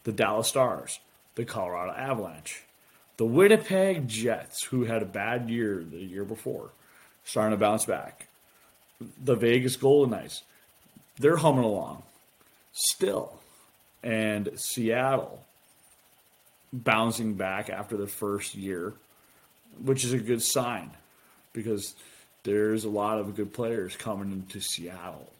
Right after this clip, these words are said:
who are helping them from the farm team and from free agency and trades. Then you have Calgary that's been lacking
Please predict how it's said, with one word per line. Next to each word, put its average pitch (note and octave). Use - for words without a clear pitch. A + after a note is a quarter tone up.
who G2
are F2+
helping A#2+
them G2+
from C#3
the D3+
farm D3
team C3
and G#2
from A2+
free G#2+
agency A2
and G#2+
trades. -
Then A#2
you A2+
have G#2
Calgary C3
that's A#2
been A2+
lacking C3+